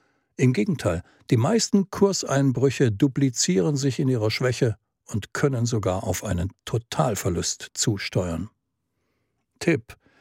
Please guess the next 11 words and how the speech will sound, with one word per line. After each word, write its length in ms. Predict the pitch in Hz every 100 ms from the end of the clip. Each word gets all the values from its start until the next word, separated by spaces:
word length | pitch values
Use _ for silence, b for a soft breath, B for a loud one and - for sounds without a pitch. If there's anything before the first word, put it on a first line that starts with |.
| b b
Schwächelnde 680 | - 120 156 185 190 170 165
Finanzwerte 720 | 170 147 143 - 127 117 135
sollten 500 | 117 113 117 127 110
grundsätzlich 880 | - 123 139 - 127 - 123 110 -
als 300 | 110 - 104
Warnung 500 | 92 101 107 107 107
für 300 | - 110 107
Anleger 520 | 95 92 82 90 85
betrachtet 720 | - 98 - 92 - 117 -
werden. 360 | 101 95 - - _ _ _ _ _ _ _ _ _ _ _ _ _ _ _ _ _ -
Sechstens. 880 | - 117 - - 82 78 - -